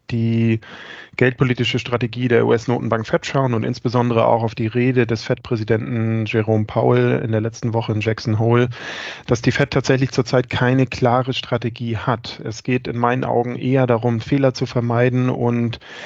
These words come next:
die bisherige geldpolitische Strategie zu rechtfertigen.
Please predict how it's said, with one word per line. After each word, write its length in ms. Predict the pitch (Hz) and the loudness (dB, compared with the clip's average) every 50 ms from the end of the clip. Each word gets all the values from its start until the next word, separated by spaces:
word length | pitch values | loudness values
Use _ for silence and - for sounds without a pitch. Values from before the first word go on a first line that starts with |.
| - - - _ - - | -16 -18 -20 _ -4 2
die 140 | 123 120 | 2 4
bisherige 640 | 113 123 110 - - 147 170 165 143 123 107 117 110 - | 4 4 4 6 6 6 6 6 4 2 2 2 2 4
geldpolitische 640 | - 113 113 - - 117 117 113 113 104 - 120 | 4 2 2 2 -2 -2 -2 -2 -4 -4 -2 -4
Strategie 480 | - - - 117 107 120 104 113 113 - | -4 -2 -2 -4 -4 -4 -4 -6 -8 -2
zu 120 | - 127 | -2 0
rechtfertigen. 880 | 110 131 131 127 - - - - 104 104 104 110 107 107 117 123 127 123 | 2 2 0 0 -4 -12 -4 -4 -4 -4 -2 -4 -4 -2 -2 -2 -2 -4